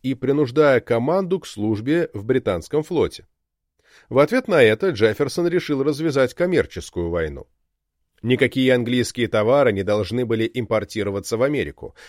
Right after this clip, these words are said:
И, что ещё важнее, никакая американская продукция не могла покидать наших берегов ради Англии.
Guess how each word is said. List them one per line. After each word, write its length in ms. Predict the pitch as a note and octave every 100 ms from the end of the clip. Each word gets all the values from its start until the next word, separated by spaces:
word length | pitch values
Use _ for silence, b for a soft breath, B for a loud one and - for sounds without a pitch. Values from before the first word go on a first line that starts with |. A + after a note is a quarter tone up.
| B
И, 280 | A#2+ C#3 C#3 -
что 200 | - C3
ещё 420 | C3+ B2+ - G#3+
важнее, 600 | E3 F#2+ G2+ F2+ E2+ - b b
никакая 640 | - C#3+ D#3 D3 F3+ E3 -
американская 920 | C3+ C3+ C3 A#2 F3+ G3+ - C3 G#2
продукция 760 | G#2 G2+ G2+ E2+ - F2+ E2+ -
не 200 | A2 A#2
могла 420 | A2 F#2+ G#2 A2+
покидать 580 | B2 A#2+ B2+ A2+ A#2 -
наших 400 | A#2 G2 G#2+ F#2+
берегов 600 | A2+ A2 F#2+ G2+ B2+ _ _ _
ради 400 | - G2+ D#2 G#2+ -
Англии. 520 | F3 C3 D#2+ C#2+